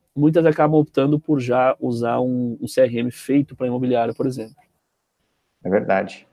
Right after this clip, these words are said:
Speaker 2: E, cara, é muito frustrante quando você faz uma decisão, uma avaliação de uma ferramenta, é, investe dinheiro, investe tempo, é, mexe com as pessoas, mexe com os processos, e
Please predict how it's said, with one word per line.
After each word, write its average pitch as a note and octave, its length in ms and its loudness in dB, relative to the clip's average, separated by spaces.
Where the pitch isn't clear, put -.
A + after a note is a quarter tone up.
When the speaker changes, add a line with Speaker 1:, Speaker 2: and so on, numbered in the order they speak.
Speaker 2:
E, B2+ 80 -6
cara, C3+ 220 4
é A#2+ 100 6
muito C#3+ 920 2
frustrante C#3 680 -2
quando B2 400 0
você A2+ 600 -2
faz A#2 400 2
uma A2 200 -2
decisão, G2+ 600 -2
uma G2+ 140 -2
avaliação G2 460 -2
de F#2+ 100 -10
uma G2 140 -4
ferramenta, G2 920 -6
é, G#2+ 120 -2
investe A2+ 520 0
dinheiro, A2+ 480 -2
investe G#2 440 0
tempo, A2 920 -2
é, F2 460 2
mexe G2 380 -2
com - 100 -4
as G2 100 -6
pessoas, G#2+ 540 0
mexe G2 260 -2
com - 100 -12
os G2 120 -10
processos, - 800 -4
e D#3 340 4